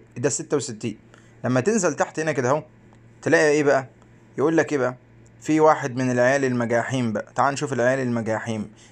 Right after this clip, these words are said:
ده واحد من المجاحيم، الله يجحمهم، اللي موجودين عندي. يقول لك انه عرفنا الروح الخبيثة اللي بتتلاعب بالبشر،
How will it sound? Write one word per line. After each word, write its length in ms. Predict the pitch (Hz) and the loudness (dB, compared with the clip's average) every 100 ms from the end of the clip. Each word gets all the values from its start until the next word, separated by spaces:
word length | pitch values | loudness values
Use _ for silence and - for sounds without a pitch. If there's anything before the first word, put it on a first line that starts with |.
| - | -2
ده 300 | 127 190 185 | 2 4 6
واحد 520 | 170 175 170 160 117 | 6 4 0 -8 -6
من 180 | 123 127 | -4 -2
المجاحيم، 800 | 127 127 120 120 123 151 151 123 | -2 0 2 0 0 -4 -4 -2
الله 200 | 120 120 | 0 -2
يجحمهم، 720 | 113 - 151 151 139 147 135 - _ - _ 120 | -4 -4 -4 -2 -2 -4 -6 -14 _ -20 _ -6
اللي 140 | 117 | -4
موجودين 380 | 123 120 135 127 | -2 -2 0 0
عندي. 360 | 117 110 107 - _ - - - - | 0 -2 -8 -16 _ -20 -20 -14 -2
يقول 200 | 170 208 | 2 2
لك 200 | 180 - | 2 0
انه 320 | 190 185 185 123 | -2 0 0 2
عرفنا 460 | 131 185 190 160 | 4 2 2 0
الروح 320 | 139 165 165 | 2 2 0
الخبيثة 600 | 151 135 139 151 165 - | -2 -2 -2 0 -2 -2
اللي 320 | 151 - 127 127 | -2 -2 -4 -4
بتتلاعب 640 | 135 127 143 160 131 113 | -2 0 4 4 2 0
بالبشر، 640 | 120 117 147 156 143 - | -2 0 0 0 0 -2